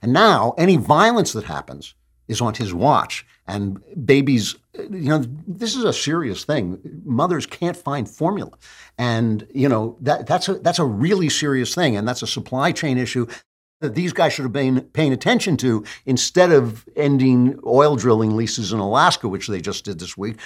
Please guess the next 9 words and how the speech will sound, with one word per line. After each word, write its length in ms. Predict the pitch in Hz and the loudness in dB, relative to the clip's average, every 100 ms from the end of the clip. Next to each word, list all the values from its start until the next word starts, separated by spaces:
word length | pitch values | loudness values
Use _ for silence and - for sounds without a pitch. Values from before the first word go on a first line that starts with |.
| - - | -20 -16
s-, 80 | - | -2
making 480 | 127 113 131 107 120 | 0 2 2 2 2
our 180 | 117 104 - | -2 -2 0
gas 280 | 123 143 | 2 2
prices 360 | - 127 110 98 | 2 0 0 -4
go 140 | - | 0
up 160 | 110 110 | 0 0
even 300 | 151 139 151 | -2 0 0
higher 520 | 117 135 175 139 110 | 0 0 2 4 2